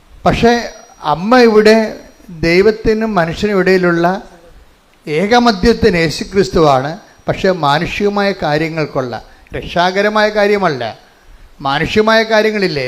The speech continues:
നമുക്ക് വീടില്ല, ജോലിയില്ല, വിവാഹം ഒക്കണില്ല, മക്കളില്ല, രോഗമാണ്, ഇതൊക്കെ മാനുഷിക കാര്യമല്ലേ?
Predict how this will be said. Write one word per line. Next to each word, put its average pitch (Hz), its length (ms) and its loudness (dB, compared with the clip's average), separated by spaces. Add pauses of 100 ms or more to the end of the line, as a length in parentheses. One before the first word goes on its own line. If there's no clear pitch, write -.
നമുക്ക് 135 280 -6 (100)
വീടില്ല, 156 440 -2 (280)
ജോലിയില്ല, 156 560 0 (600)
വിവാഹം 156 420 2
ഒക്കണില്ല, 147 400 -4 (320)
മക്കളില്ല, 147 460 -4 (220)
രോഗമാണ്, 143 680 2
ഇതൊക്കെ 208 300 -6
മാനുഷിക 226 320 -2 (120)
കാര്യമല്ലേ? 139 460 -4